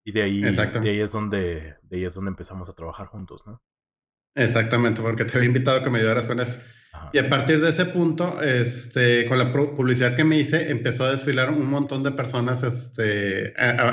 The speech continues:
Speaker 2: a la, a la oficina que teníamos en ese entonces.
Speaker 1: Ajá.
Speaker 2: Literalmente llegó alguien, este, queriendo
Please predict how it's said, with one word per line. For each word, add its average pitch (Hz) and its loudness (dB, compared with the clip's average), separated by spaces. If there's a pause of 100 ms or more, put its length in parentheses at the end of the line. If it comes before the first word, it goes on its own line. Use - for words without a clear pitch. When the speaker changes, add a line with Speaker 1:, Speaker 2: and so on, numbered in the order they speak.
(120)
Speaker 2:
a - 4
la, 107 4 (100)
a 135 2
la 110 4
oficina 117 -4
que 120 -2
teníamos 110 -2
en 113 -4
ese 113 -6
entonces. - -6 (100)
Speaker 1:
Ajá. - -16 (720)
Speaker 2:
Literalmente 139 4
llegó 123 -2
alguien, 131 -4
este, 120 -4
queriendo 120 2